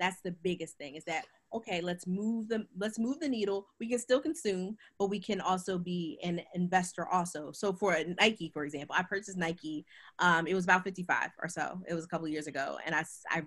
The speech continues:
recently got out when it was, like, seventy-eight, seventy-eight, seventy-nine, 'cause it, I think it hit maybe eighty-two at the top. Um, so I was very proud of myself. <laughs> Um, but, but Nike, again, like, I've been wearing Nikes forever. And one thing I know, and I mean,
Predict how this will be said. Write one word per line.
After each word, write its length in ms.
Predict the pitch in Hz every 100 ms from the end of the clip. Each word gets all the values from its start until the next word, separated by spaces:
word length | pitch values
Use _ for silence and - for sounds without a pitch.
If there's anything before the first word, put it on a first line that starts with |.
| 170
recently 400 | 214 214 185 165
got 220 | 151 151
out 280 | 143 139 -
when 80 |
it 60 | 156
was, 100 | 147
like, 140 | 147
seventy-eight, 500 | - 151 151 139 - - _ _ _
seventy-eight, 520 | - 220 220 214 -
seventy-nine, 540 | - 202 196 180 214 339 _ _ - -
'cause 120 | 196
it, 140 | 196 -
I 80 | 185
think 180 | 233
it 80 | 185
hit 260 | 180 208 -
maybe 280 | 175 151 147
eighty-two 500 | 151 147 147 - 147
at 80 | 117
the 80 | -
top. 260 | - - - _ - - - -
Um, 580 | 185 170 160 156 170 180 - -
so 140 | 180
I 40 | 175
was 80 |
very 160 | 165 120
proud 180 | - -
of 100 | -
myself. 260 | - - - - 233 -
<laughs> 0 |
Um, 580 | 269 - 381 320 302 302 - 466 508 415 -
but, 280 | 262 247 233
but 200 | 196 226
Nike, 380 | 220 262 262 214
again, 280 | 190 269 202
like, 140 | 175 -
I've 180 | 180 190
been 160 | 196
wearing 240 | 185 180 180
Nikes 340 | 170 214 208
forever. 540 | - 196 392 - - - 185 -
And 380 | 202 196 185 165
one 220 | 202 233
thing 160 | 226 214
I 100 | 180
know, 200 | 196 208
and 80 | 180
I 40 |
mean, 240 | 180 170